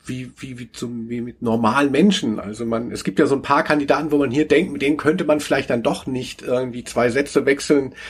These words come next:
Da hab ich bei dem Podcast das Gefühl so, ach, der ist ja gar nicht so unreflektiert.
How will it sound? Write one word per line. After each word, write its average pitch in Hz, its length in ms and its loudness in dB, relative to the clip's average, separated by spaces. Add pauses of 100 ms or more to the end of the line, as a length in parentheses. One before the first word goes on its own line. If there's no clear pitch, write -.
(300)
Da 131 140 4
hab 175 100 0
ich - 200 -2 (220)
bei 123 160 4
dem 131 260 -2
Podcast 131 480 -2
das 135 140 -4
Gefühl 151 400 -2
so, 135 140 2
ach, - 240 -4
der 113 180 0
ist - 140 -10
ja 123 180 4
gar 113 280 2
nicht 139 140 -8
so 147 100 -2
unreflektiert. 127 840 2